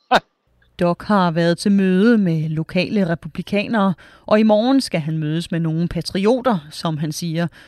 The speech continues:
Speaker 2: med henvisning til militsmedlemmer. Og til møderne, der tegner sig primært tre scenarier.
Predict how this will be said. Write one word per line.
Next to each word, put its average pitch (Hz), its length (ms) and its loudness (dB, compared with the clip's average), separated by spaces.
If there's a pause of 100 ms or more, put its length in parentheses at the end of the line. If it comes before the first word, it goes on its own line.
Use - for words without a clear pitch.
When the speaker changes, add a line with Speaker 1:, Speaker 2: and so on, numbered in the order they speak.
Speaker 2:
med 214 120 2
henvisning 170 600 -2
til 175 240 -4
militsmedlemmer. 156 840 -4 (760)
Og - 120 -2
til 277 100 4
møderne, 269 500 4 (140)
der 151 140 -10
tegner 156 360 -4
sig 180 180 -4
primært 247 520 0
tre - 300 -4
scenarier. 160 640 -4